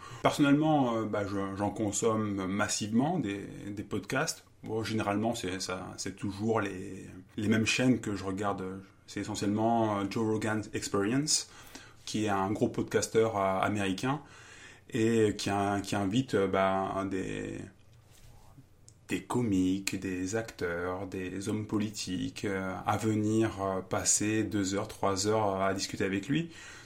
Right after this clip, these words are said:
Donc bon, j'étais un petit peu familiarisé avec, euh, le support, et, euh, après j'en ai vu d'autres, euh, bon, bah, qui m'ont été présentés par, par des amis qui, qui m'ont permis de voir qu'on pouvait aussi faire des podcasts tout seul, on pouvait très bien, euh,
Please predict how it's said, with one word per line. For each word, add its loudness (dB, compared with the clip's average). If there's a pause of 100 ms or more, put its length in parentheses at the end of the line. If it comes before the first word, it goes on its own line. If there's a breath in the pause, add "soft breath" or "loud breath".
(100)
Donc 4
bon, 2
j'étais 0
un 2
petit -2
peu 0
familiarisé 4
avec, 2
euh, 0
le -2
support, 2
et, 6
euh, 4
après 2
j'en 2
ai 4
vu 0
d'autres, 4
euh, 2 (120)
bon, -4
bah, -6
qui -2
m'ont 4
été -2
présentés 0
par, -6
par -6
des 2
amis 6
qui, -4 (800 loud breath)
qui 8
m'ont 12
permis 10
de 4
voir 8
qu'on 8
pouvait 2
aussi 8
faire 6
des 4
podcasts 4
tout 0
seul, 8
on 0
pouvait 2
très -2
bien, 4
euh, 2